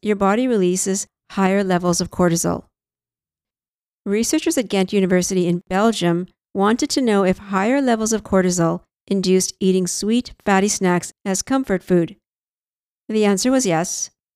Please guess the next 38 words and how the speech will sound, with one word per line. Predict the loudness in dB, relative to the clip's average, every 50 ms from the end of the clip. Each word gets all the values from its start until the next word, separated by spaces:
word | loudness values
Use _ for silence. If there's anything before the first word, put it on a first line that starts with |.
| _ _ _ _
Do | -2 0
you | 2 2
know | 2 2 2
how | 2 0 0
they | 0 0 0
confirmed | -2 -2 -4 0 2 4 4 4 2 2
this? | 0 0 0 0 0 -2 -6 -8 -10 -14 _ _ _ _ _ _ _ _ _ _ _ _ _ _ _ _ _ -8
By | -4 -2 -2 -2
checking | -2 -2 -2 -2 0 0 0 0 2
the | 2 0
salivary | 0 0 0 0 0 0 0 2 2 2 0
cortisol | -2 -2 0 0 2 2 2 0 0 0 2
level. | 2 0 0 -2 -4 -6 -6 -8 _ _ _ _ _ _ _ _ _ _ _ _ _ _ _ _ _ _ _ _ _ _ _
Assuming | -8 -6 -2 0 0 2 2 2 2
that | 2 2 2
I | 2 2
had | 2 4 4 4 4
a | 4 2
higher | 0 0 0 2 4 4 2
salivary | 2 0 0 0 0 0 2 2 2 2 2 2
cortisol | 0 0 0 2 2 2 2 2 2 2
level | 2 0 0 -2 -4 -4 -8 _ _ _ _ _ _ _ _ _ _ -4
when | 0 2 4 4 4
I | 4 4 4
left | 4 2 2 0 0 -2
work | 0 2 2 0 2 2
most | 2 2 2 0 0
days, | 0 0 2 0 0 -2 -6 -12 _ _ _ _ _ _ _ _ -10
the | -8
time | -4 0 2 4 6 6
when | 6 6 6
I | 4 4
used | 4 2 2 0 2 2 0
to | 2
want | 2 2 2 0
a | 0
chocolate | 0 2 2 2 2 0 2
bar, | 2 2 4 2 2 -2